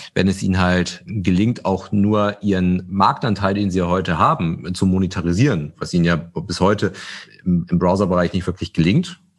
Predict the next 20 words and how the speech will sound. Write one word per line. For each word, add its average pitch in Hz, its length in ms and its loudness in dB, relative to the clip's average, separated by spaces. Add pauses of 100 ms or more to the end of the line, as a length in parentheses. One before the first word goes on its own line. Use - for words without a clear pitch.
im 67 60 -2
Maschinenbereich 76 480 0
schon 78 180 -2
eher 85 220 0
als 85 200 0
im 76 60 -4
Browserbereich, 92 680 2
aber 80 120 -2
auch 73 100 -4
da 80 180 2
nicht 110 200 -2
wirklich, 120 340 -2
also 82 140 2
im - 380 -4
Verhältnis 73 340 0
zu - 100 -14
Google - 240 -2
natürlich, - 520 -6
ähm, 73 380 -4
unterirdisch, 98 640 0